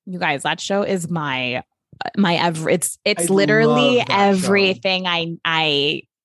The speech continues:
Speaker 1: everything I care about in this world is just Kardashians on Hulu.
Speaker 2: I also wanna say, like, if you think that Kim Kardashian wasn't, like,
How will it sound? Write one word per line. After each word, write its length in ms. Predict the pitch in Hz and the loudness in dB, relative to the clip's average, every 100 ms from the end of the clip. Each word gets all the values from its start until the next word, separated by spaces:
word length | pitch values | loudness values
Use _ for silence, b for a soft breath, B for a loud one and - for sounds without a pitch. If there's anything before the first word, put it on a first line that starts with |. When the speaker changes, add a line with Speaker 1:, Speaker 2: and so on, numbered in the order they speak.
| - | -2
Speaker 1:
everything 440 | 208 226 254 254 | 0 2 0 0
I 80 | 226 | -2
care 300 | 190 180 165 | -2 -2 0
about 260 | 170 185 175 | 2 2 0
in 100 | 165 | -2
this 180 | 165 - | -8 -4
world 360 | 151 185 208 | 0 0 0
is 180 | 175 160 | -4 -8
just 440 | - - 165 - - | -10 0 0 0 -2
Kardashians 640 | 160 151 151 - 147 151 | -2 -2 -4 -4 -6 -6
on 140 | 156 143 | -6 -4
Hulu. 160 | - | 0
Speaker 2:
I 80 | 285 | 2
also 340 | 320 330 415 | 2 2 0
wanna 220 | 415 415 330 | 0 -2 -4
say, 340 | - 185 170 | 0 2 2
like, 220 | 170 165 | 0 -4
if 120 | 175 | -6
you 260 | 165 220 339 | -2 0 0
think 220 | 339 247 | 0 -2
that 180 | 208 156 | 0 -2
Kim 200 | - 175 | -4 -6
Kardashian 760 | - 160 143 143 175 165 147 123 | 0 0 2 0 -4 -4 -4 0
wasn't, 580 | 143 139 156 143 135 - _ _ _ _ _ - | 0 2 0 -2 -6 -14 _ _ _ _ _ -2
like, 280 | 170 143 | 0 0